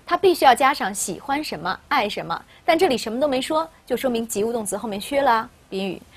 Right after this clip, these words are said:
那既然缺成分，所以说这个 that 怎么办呢？它就要做成分。既然做成分，所以什么从句呢？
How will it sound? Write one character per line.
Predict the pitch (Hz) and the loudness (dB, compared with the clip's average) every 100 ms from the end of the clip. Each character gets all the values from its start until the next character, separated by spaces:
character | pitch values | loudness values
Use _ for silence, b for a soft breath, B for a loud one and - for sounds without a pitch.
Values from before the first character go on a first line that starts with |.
| B | B
那 | - | -4
既 | 285 | 2
然 | 285 | 2
缺 | 269 302 | 2 0
成 | 262 190 | -2 -2
分， | 202 - _ b | -4 -4 _ b
所 | - 269 | 2 4
以 | |
说 | 240 | 4
这 | 240 | 2
个 | 214 | 2
that | 240 220 | 2 0
怎 | 202 | -2
么 | 160 | -4
办 | 180 | -4
呢？ | 170 160 - | -4 -6 -8
它 | - | -8
就 | 269 | -2
要 | 185 | -2
做 | 185 | -2
成 | 170 175 | -6 -8
分。 | 180 160 _ | -12 -14 _
既 | - | 0
然 | 247 | 2
做 | 269 285 | 2 -2
成 | 214 180 | -4 -4
分， | 214 - | -6 -4
所 | 240 | -2
以 | |
什 | 196 | -2
么 | 220 | -4
从 | 247 233 | -8 -4
句 | 262 | -2
呢？ | 247 | -2